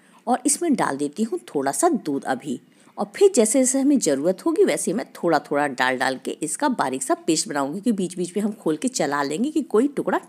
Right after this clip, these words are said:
छूट ना जाए। ये देखिए फ्रेंड, मैंने ये सब अच्छे से पीस लिया है। मैंने एक दो बार जार को खोल के और चला लिया था ताकि एक भी टुकड़ा बचे नहीं। ये देखिए कितना fine सा paste बन के ये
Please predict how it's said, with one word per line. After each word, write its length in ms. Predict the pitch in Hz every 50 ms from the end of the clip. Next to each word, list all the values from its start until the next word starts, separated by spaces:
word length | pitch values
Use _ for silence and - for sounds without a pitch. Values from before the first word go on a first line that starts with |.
| - -
छूट 300 | - - 202 - - 147
ना 160 | 127 120 113
जाए। 260 | 120 - 104 95 - - _ _ _ _ _ _ _ _ _ _ _ _ _ _ _ _ - - _ _ _ _ - 277
ये 100 | 285 208
देखिए 300 | 170 151 - - 170 143
फ्रेंड, 300 | - - - - - - _ _ _ _ _ _ _ _ - - _ -
मैंने 200 | 226 247 320 370
ये 160 | 277 247 294
सब 220 | - - 208 - -
अच्छे 280 | 170 185 - - 311 294
से 140 | - 285
पीस 320 | - - - 165 151 - -
लिया 140 | 143 151 156
है। 60 | 156 180
मैंने 140 | 196 226 240
एक 220 | - 185 175 156
दो 100 | 175 180
बार 100 | 185 175 165
जार 260 | - 160 143 147 -
को 80 | - 202 -
खोल 220 | - - 156 143 165
के 140 | - - 415
और 120 | 415 - -
चला 300 | - 202 160 147 151 160
लिया 220 | 143 139 147 139 -
था 200 | - - 466 508 - - - - - - -
ताकि 220 | 262 262 254 - -
एक 160 | - 262 208 185
भी 100 | 262 262
टुकड़ा 360 | - - 160 - 180 277 - - - - _ _ _ _ -
बचे 340 | 185 180 175 - - 160 139
नहीं। 220 | 123 123 123 135 226
ये 120 | 233 247 190
देखिए 240 | 151 143 - 233
कितना 260 | 233 269 - - 359 359
fine 340 | - - - 156 156 160 233
सा 140 | 180 302 330
paste 340 | - - 170 156 147 - 156
बन 160 | 147 147 147 143
के 100 | - 185 165
ये 160 | 165 208 320